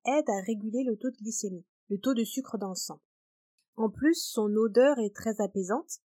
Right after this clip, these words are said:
et la cannelle a aussi des propriétés toniques et favoriserait la perte de poids. Ensuite, vous avez l'anis,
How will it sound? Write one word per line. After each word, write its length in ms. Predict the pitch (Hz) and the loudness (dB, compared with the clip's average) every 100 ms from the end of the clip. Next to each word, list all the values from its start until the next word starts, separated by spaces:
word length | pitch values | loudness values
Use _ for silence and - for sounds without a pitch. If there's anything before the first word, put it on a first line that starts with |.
| _ - | _ -2
et 300 | 233 226 208 | 2 4 6
la 100 | 214 | 4
cannelle 340 | 214 226 269 294 | 4 6 6 6
a 60 | |
aussi 240 | 226 - 247 | 6 2 0
des 600 | 226 208 196 190 185 - - | 2 0 -2 -4 -8 -10 -2
propriétés 680 | 262 254 247 247 262 311 - | 0 0 0 0 2 0 2
toniques 520 | 311 269 208 - - _ | 4 4 2 -6 -16 _
et 220 | 240 262 - - | 0 0 0 -4
favoriserait 680 | 220 214 214 208 190 220 247 | -2 0 -2 -4 -4 -2 -2
la 180 | 202 196 | -2 -4
perte 260 | - 202 | -2 -4
de 80 | 185 | -4
poids. 280 | 180 147 - _ - | -8 -10 -14 _ -4
Ensuite, 380 | 220 - 302 247 | -2 0 -2 -2
vous 120 | 202 | -6
avez 400 | 196 185 196 190 - | -6 -4 -8 -8 -10
l'anis, 760 | 180 190 190 240 - - - | -6 -4 -2 -4 -6 -12 -16